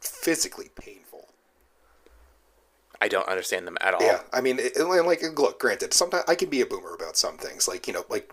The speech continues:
Speaker 1: streaming video, like, video games. Like, I don't understand that in the least. I don't understand why anyone watches it, let alone why millions of people watch it. And we talked about this before, like, in private, and, like, it's one of those things where it's like, I can't even, like, sit here and, like, argue it because, like, I just don't get it. <laughs>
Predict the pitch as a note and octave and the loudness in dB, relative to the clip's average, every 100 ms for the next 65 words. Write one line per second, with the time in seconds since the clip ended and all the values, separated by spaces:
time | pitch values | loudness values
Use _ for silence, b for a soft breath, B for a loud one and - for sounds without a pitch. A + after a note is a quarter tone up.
0 | - - D3 D#3+ D3+ D3+ D#3 C#3+ C3+ C3+ | 2 2 4 0 2 2 4 4 4 4
1 | D3+ - - - - - A2+ C3+ D3 - | 0 0 -2 -2 -2 2 4 4 2 -2
2 | - G#2 A2 G#2+ G#2 - G#2+ F#2 F#2 F2+ | 0 2 2 2 4 4 2 2 0 -2
3 | F2 F2+ - - G#2 G2+ G#2+ G#2+ A2 A2 | -6 -4 -2 0 -2 0 0 0 -2 0
4 | - A2 G2+ G2 - G2+ G2+ G#2 G2+ F2 | 0 0 0 0 0 -2 2 2 2 4
5 | F#2+ B2 A#2+ C#3+ C#3 A2+ G#2 G#2 G#2+ G#2+ | 2 2 2 2 2 2 4 6 4 2
6 | A2+ G2+ F2+ F2+ - G2 F#2 E2+ E2 E2+ | 2 2 4 0 2 2 2 -4 -6 -10
7 | E2 - - - B B B B - F#2+ | -8 -6 -6 -8 B B B B -2 0
8 | C3+ C#3 C#3 C3 F#2+ F#2+ - F#2 G#2 F#2 | 2 4 4 4 -2 -4 -8 -8 -4 -2
9 | D#2+ F2 E2+ - F2+ F2 F2 F#2+ - B | -4 -8 -8 -6 -6 -6 -8 -10 -10 B
10 | B B B B B - F#2 - - - | B B B B B -2 0 0 -4 0
11 | D3+ C3 D3+ C3 A2+ G#2+ A2 - C3 F#3 | 2 2 0 0 2 2 2 2 0 0
12 | G#3 G3+ D3+ B2 - - C#3 B2 A2 G2 | 0 0 0 0 4 2 2 0 0 0
13 | G2 - - B2+ G#3 F2+ G2+ - - G#2 | -2 -2 2 4 4 0 -2 -4 -12 -6
14 | G2+ G2 - A2+ - - - C#3+ A#2+ - | -6 -6 -8 -2 0 0 -2 -2 -2 -6
15 | - - - - - - - - - - | -4 -2 0 0 -4 -10 -10 -10 -12 -14
16 | - - - - - - F3+ B | -18 -20 -20 -8 -6 -2 -2 B